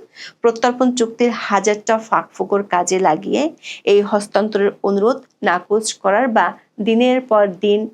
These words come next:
ঝুলিয়ে রেখে কালক্ষেপণ করার অজস্র সুযোগ রয়েছে। প্রয়োজন হলে ভারত যে কোনো সময় সেই রাস্তাও নিতে পারে।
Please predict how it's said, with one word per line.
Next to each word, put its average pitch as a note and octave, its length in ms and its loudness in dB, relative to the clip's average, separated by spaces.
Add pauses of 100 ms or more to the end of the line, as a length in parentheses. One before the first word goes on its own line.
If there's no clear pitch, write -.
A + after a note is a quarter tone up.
(180)
ঝুলিয়ে G#3+ 460 0
রেখে F3+ 280 -2 (160)
কালক্ষেপণ F#3+ 520 -4 (100)
করার A3 220 0 (540)
অজস্র G#3+ 800 2 (200)
সুযোগ A2 360 -6
রয়েছে। - 320 -6 (420)
প্রয়োজন C4+ 440 4
হলে B3+ 240 2 (400)
ভারত A3 320 2 (140)
যে A#3+ 100 4
কোনো C4+ 220 0
সময় D#3 340 0 (100)
সেই F3+ 300 -2
রাস্তাও G3 600 0
নিতে G3 260 -4
পারে। - 220 -4